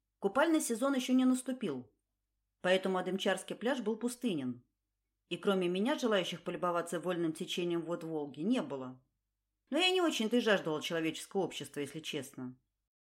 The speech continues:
Знаете, устаешь все время вертеться в безумном калейдоскопе лиц, событий, происшествий, краж, убийств, похищений. Моя профессия, увы, была связана со всеми этими неприятными вещами.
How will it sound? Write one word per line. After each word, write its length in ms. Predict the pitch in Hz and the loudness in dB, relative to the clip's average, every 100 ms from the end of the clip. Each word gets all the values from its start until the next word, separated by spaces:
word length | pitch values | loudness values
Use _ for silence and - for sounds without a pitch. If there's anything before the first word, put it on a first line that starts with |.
| _ | _
Знаете, 520 | 196 240 349 349 151 - - | -2 2 2 0 -6 -8 -8
устаешь 460 | 214 302 311 233 | 0 2 2 0
все 100 | - | 0
время 260 | 175 175 165 | 0 2 0
вертеться 460 | 151 - 202 202 | -2 0 0 0
в 60 | 156 | -6
безумном 440 | 180 180 254 214 | -4 2 4 4
калейдоскопе 680 | 180 180 180 185 - 214 208 | 2 -4 0 -2 0 0 0
лиц, 320 | 165 233 254 - | -2 0 -2 -2
событий, 540 | 180 - 226 240 165 | -4 0 -2 -2 -6
происшествий, 760 | - 190 - 185 220 214 - 160 | -4 -2 -2 0 0 0 -10 -12
краж, 500 | - 170 208 - - _ | -4 0 0 -2 -14 _
убийств, 540 | 160 123 220 226 - _ | -10 -2 0 0 -6 _
похищений. 840 | 180 196 - - 233 202 165 160 _ _ _ _ _ _ _ _ _ | -6 -4 -2 0 0 0 -6 -16 _ _ _ _ _ _ _ _ _
Моя 220 | - 196 208 | 0 2 4
профессия, 760 | 226 220 330 370 - 156 143 - _ | 2 2 -2 -2 -2 -2 -4 -12 _
увы, 420 | 190 185 151 127 - _ _ | 0 2 0 -2 -12 _ _
была 220 | 147 214 | 4 6
связана 420 | 220 240 311 269 254 | 6 4 2 2 2
со 140 | 202 | 0
всеми 280 | - 247 262 | 0 0 0
этими 220 | 247 208 | 0 0
неприятными 580 | 202 196 202 214 240 233 | 0 0 0 0 -2 -2
вещами. 600 | 220 247 202 131 120 120 | -2 -4 -4 -4 -6 -12